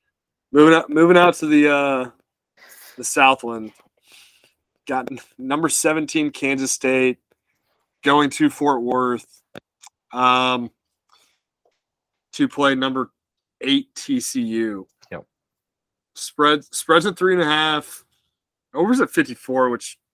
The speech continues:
Speaker 1: feels a little low. I, I'm not too sure.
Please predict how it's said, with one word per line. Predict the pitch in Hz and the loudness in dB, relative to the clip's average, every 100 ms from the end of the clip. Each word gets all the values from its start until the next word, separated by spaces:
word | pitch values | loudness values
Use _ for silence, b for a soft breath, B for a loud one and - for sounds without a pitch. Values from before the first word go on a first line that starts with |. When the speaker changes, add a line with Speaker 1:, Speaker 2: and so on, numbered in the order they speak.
| _ _ _ _ _ _ _ _ | _ _ _ _ _ _ _ _
Speaker 1:
feels | - 135 147 151 131 - - _ _ _ _ _ _ _ - | -12 -8 -4 -4 -6 -10 -14 _ _ _ _ _ _ _ -12
a | 127 | -6
little | 135 143 139 135 120 - | -2 0 -2 -4 -8 -16
low. | 127 131 139 156 175 175 - _ _ _ _ _ - | -8 0 2 2 2 -2 -6 _ _ _ _ _ -10
I, | 123 120 | -8 -6
I'm | 127 | -4
not | 131 120 | -4 -6
too | 120 | -8
sure. | - 117 110 107 | -6 -4 -4 -6